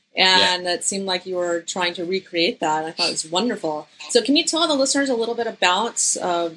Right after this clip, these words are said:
Speaker 1: you know, what you did and why you did it?
Speaker 2: Sure. Well, I mean, the reason why we both decided to go and do this Carlton Project, which ended up being a seven-year, hundred and thirty-five country expedition to every continent, was because we had,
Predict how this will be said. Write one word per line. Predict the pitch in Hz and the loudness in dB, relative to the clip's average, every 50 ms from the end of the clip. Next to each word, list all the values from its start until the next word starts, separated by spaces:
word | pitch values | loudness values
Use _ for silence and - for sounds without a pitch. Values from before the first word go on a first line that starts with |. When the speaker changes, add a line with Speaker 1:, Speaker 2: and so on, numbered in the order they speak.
| - _ - | -12 _ -8
Speaker 1:
you | 190 175 | -4 -2
know, | 170 170 | -2 -2
what | 170 170 196 196 - 220 | 2 2 2 2 2 0
you | 214 196 | -4 -2
did | 165 180 175 175 185 202 220 220 | 2 4 6 6 6 4 4 0
and | 214 185 175 170 | 0 -2 -2 -2
why | 165 165 170 | 0 0 2
you | 175 175 165 | 2 0 0
did | 151 165 160 | 0 0 0
it? | 170 202 233 - - _ _ _ _ _ _ _ _ _ | 0 0 -2 -6 -10 _ _ _ _ _ _ _ _ _
Speaker 2:
Sure. | - - - 143 131 90 78 - - - - - - _ | -8 -4 -2 0 0 0 -2 -4 -10 -16 -18 -18 -4 _
Well, | 170 180 180 - - | 2 4 4 4 2
I | 156 160 | 0 0
mean, | 160 156 | 0 0
the | 156 151 | 0 -2
reason | 151 208 233 - 196 165 147 131 | -2 0 2 2 2 2 2 0
why | 135 127 131 | 0 0 0
we | 127 131 123 120 117 104 | 0 -2 -2 -4 -4 -2
both | - 131 127 131 131 - | 0 0 0 0 0 -2
decided | - - - 127 120 117 113 107 | 0 2 2 4 2 2 0 -4
to | 117 107 98 | -6 -4 -2
go | 120 113 113 110 | -2 -2 -2 -4
and | 104 104 95 | -6 -6 -4
do | 107 123 139 156 151 | -2 0 2 2 0
this | 123 107 90 - - | 0 -2 -4 -4 -4
Carlton | - 107 95 - 92 | -4 -4 -4 -4 -6
Project, | 87 - 95 87 82 80 - 82 80 - | -6 -4 -4 -4 -4 -4 -6 -8 -6 -6
which | 101 90 - - | -4 -4 -2 -2
ended | 120 123 123 117 | 0 0 0 0
up | 120 110 95 | 0 0 0
being | - 107 104 104 104 104 101 98 | 0 0 0 0 0 -2 -4 -4
a | 90 - | 0 4
seven-year, | - - - - 120 117 120 120 113 110 107 104 101 101 98 95 95 | 4 6 6 4 2 0 -2 -2 -4 -2 -2 -2 -2 -2 -2 -2 -2
hundred | - 123 123 120 113 | -2 -4 -4 -4 -4
and | 110 104 | -6 -4
thirty-five | 113 107 107 101 - 110 104 98 98 - | -4 -4 -4 -4 -4 -4 -4 -4 -4 -6
country | - - 101 101 - - 101 98 95 90 92 - - - - - - | -6 -6 -4 -2 -2 0 0 0 0 0 -4 -8 -16 -16 -16 -8 -6
expedition | 107 107 - - 104 101 104 101 - 104 | -4 -2 -2 0 2 2 2 2 2 2
to | 113 110 - | 0 2 2
every | 117 117 110 98 113 107 - | 2 0 2 0 -2 -2 -2
continent, | 110 104 92 - 80 82 80 - - - - - - - - | -2 -2 -2 -2 -4 -4 -6 -6 -8 -10 -14 -20 -20 -6 -2
was | 123 123 - | 0 0 2
because | 147 151 - 160 143 131 131 | 0 0 2 0 0 0 -2
we | 143 151 165 165 170 165 | 0 0 2 4 4 2
had, | 147 143 151 143 143 135 123 - | 2 2 0 0 0 -2 -4 -8